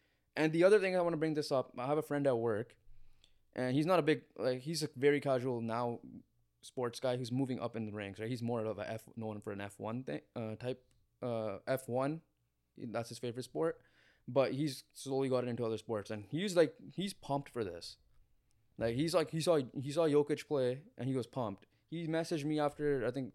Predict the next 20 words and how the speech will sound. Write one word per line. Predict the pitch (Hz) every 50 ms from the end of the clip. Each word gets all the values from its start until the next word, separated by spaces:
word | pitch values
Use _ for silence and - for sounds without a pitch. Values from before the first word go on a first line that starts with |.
| _ -
the, | 110 120 110 - - 117 113
uh, | 110
Derek | 107 123 120 120 117 117
White | 120 117 113 110
game | 117 120 110
winner. | 113 123 123 120
He's | 113 110
like, | 110 98 95 - _ _ _ _ _ -
"Bro, | 117 127 120
what | 110 135 139 -
the | 139 110 101
hell | 107 120 123
just | 123 120 110 -
happened?" | 127 117 110 - 110 104
And | 101 107
messaged | 117 113 113 127 113
me | 117 117
in | 117 107
game | 107 110 110 104
seven. | 101 113 110 107 101 -